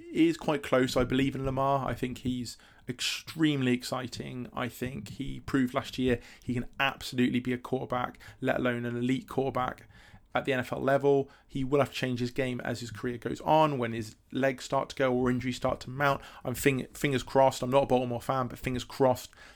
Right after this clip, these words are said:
that, that injuries won't be a thing for him. But realistically, in the N F L, we've not seen a running quarterback really get to thirty without injuries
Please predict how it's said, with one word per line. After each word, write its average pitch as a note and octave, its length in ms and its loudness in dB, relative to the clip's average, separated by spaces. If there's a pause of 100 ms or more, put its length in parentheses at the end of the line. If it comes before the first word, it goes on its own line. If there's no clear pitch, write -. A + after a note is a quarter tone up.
(100)
that, C#3 120 -16
that - 240 -4 (540)
injuries B2+ 340 2
won't B2+ 320 2
be C#3 80 2
a C3+ 40 0
thing C#3 220 -4
for C3 60 -6
him. C3 320 -4 (200)
But C#3 100 0
realistically, B2 580 2
in A#2+ 80 -2
the A#2+ 60 2
N A#2 100 2
F - 120 -2
L, A#2 300 6 (220)
we've B2+ 140 4
not B2 220 0
seen A#2+ 200 -4
a A#2 40 -2
running A#2 300 0
quarterback - 580 -4 (600)
really A#2+ 580 4 (200)
get B2+ 160 -2
to - 60 -16
thirty B2 380 2
without A#2+ 320 0
injuries A#2 540 -4